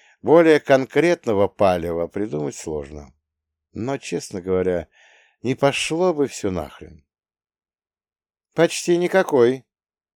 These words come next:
Александра Сергеевна решила все-таки ответить. «Термин «крот» начали использовать в комитете. Это агент, глубоко внедренный в структуру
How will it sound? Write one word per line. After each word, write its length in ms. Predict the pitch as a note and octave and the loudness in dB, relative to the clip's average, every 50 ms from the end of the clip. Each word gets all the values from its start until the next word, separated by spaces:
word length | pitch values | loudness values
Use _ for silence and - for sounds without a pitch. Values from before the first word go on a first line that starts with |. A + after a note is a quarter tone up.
| _ _ _ | _ _ _
Александра 340 | - G2 F#2+ - G#2+ G2+ G2 | -6 -6 -4 -2 -4 -4 -2
Сергеевна 520 | - - G2+ F#2+ G2 G#2+ A#2 A#2 A#2 A2+ | -4 -4 -4 -2 2 2 2 2 2 0
решила 440 | G#2+ G#2+ G2+ - - F#2+ F2 E2 D#2+ | -2 -2 -4 -6 -6 -6 -6 -6 -8
все-таки 320 | - - E2+ D2+ - - | -10 -12 -14 -12 -8 -8
ответить. 460 | F2+ F2 F2 F2 E2+ E2+ F2 E2 - _ _ _ - - - - - _ | -8 -6 -6 -10 -10 -10 -12 -14 -16 _ _ _ -20 -20 -20 -20 -20 _
«Термин 440 | - - F3 F3+ E3+ F3 F3+ F3 E3 | 0 4 4 4 6 4 2 0 0
«крот» 440 | - - F#3 F#3+ G3+ G3+ F#3 - - | -2 0 4 6 6 6 4 2 0
начали 380 | C#3 C3 C3 - - C3+ C#3 C#3 | 0 0 0 0 -2 -2 -2 -2
использовать 440 | - - - D#3+ D3+ D3 D3 C3 | -2 0 0 2 2 2 0 -4
в 40 | - | -6
комитете. 800 | - D3+ D3+ E3 D#3 - - D#3 A#2 F2+ - - E2 E2 D#2+ - _ _ - - _ _ - | -8 -4 -4 -4 -4 -2 -2 -2 -2 -2 -4 -6 -8 -8 -10 -14 _ _ -20 -20 _ _ -4
Это 260 | C#3+ E3 - F#3 F3+ | -2 2 4 6 6
агент, 520 | E3+ C#3+ A#2 A2 A#2+ B2 B2 B2+ A#2 - | 6 4 2 2 4 4 4 4 2 -2
глубоко 560 | A#2+ A#2 B2+ C3 C3 D3 D#3 - - F3+ F3+ | -4 -4 -2 2 4 4 4 4 0 0 0
внедренный 760 | D#3 C#3 C3+ B2 A#2 G#2+ A#2+ B2+ D#3 E3+ F3 E3+ E3 D#3 D3 | 0 0 -2 -2 -2 0 2 2 2 2 2 0 -2 -2 -4
в 40 | - | -4
структуру 800 | - - B2 B2+ A2+ - _ - D#3 E3 D#3+ D#3 D3+ D3 B2+ | -6 -6 -6 -6 -6 -6 _ 0 0 2 4 4 2 2 0